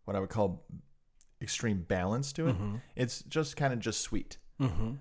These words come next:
Speaker 1: Uh, there's no acidic acid level. There's nothing, uh,
Speaker 2: Yeah.
Speaker 1: kind of balancing out the sweetness. And that's kind of what you're always looking for when you're
Speaker 2: Yeah.
Speaker 1: making something. And, and some people like it just, you know, sweet. Others,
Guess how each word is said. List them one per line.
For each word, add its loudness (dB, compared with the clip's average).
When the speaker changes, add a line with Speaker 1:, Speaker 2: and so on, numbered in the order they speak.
Speaker 1:
Uh, 2
there's -2
no 2
acidic 2
acid 4
level. 4
There's -2
nothing, -2
uh, 2
Speaker 2:
Yeah. 0
Speaker 1:
kind -2
of -4
balancing 0
out 0
the -6
sweetness. -4
And -4
that's 0
kind 2
of 4
what 2
you're 2
always 2
looking -2
for -4
when -4
you're 0
Speaker 2:
Yeah. 0
Speaker 1:
making -6
something. -4
And, 2
and -2
some 2
people 4
like 6
it -4
just, -2
you 2
know, 4
sweet. 0
Others, 2